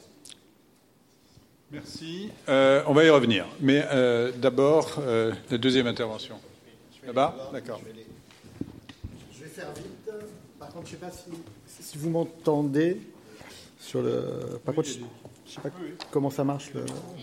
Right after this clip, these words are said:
Speaker 2: truc, là. Par contre, sur le truc.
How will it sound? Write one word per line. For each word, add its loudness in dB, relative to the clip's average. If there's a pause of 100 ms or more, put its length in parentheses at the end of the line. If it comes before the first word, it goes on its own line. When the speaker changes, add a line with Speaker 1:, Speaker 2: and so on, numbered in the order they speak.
(180)
Speaker 2:
truc, -14 (100)
là. -12 (1800)
Par -14
contre, -10 (320)
sur -6
le -6
truc. -8